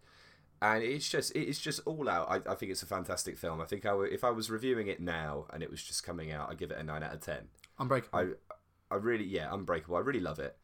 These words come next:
Speaker 1: Um, and then we shoot forward to twenty sixteen, and we've got Split. Now,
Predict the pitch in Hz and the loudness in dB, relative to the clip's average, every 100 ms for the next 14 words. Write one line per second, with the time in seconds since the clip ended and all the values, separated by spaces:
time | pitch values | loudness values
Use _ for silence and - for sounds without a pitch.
0 | - - _ _ 95 95 95 92 92 92 | -20 -20 _ _ 6 6 8 8 6 4
1 | 90 90 95 _ _ _ _ _ _ _ | 0 -2 -6 _ _ _ _ _ _ _
2 | _ _ _ _ 117 127 135 143 - - | _ _ _ _ 2 4 2 2 0 0
3 | 156 - 147 139 104 78 - 107 95 - | -2 -2 2 2 2 0 -2 0 2 2
4 | 101 - 110 85 76 - _ _ _ _ | 0 0 0 0 -4 -14 _ _ _ _
5 | _ _ _ - 95 95 - 95 - - | _ _ _ -2 0 0 0 2 4 4
6 | 139 - - _ _ _ _ _ _ _ | 2 0 -4 _ _ _ _ _ _ _
7 | _ _ _ _ _ _ _ - 107 107 | _ _ _ _ _ _ _ -4 2 6
8 | 104 101 | 8 6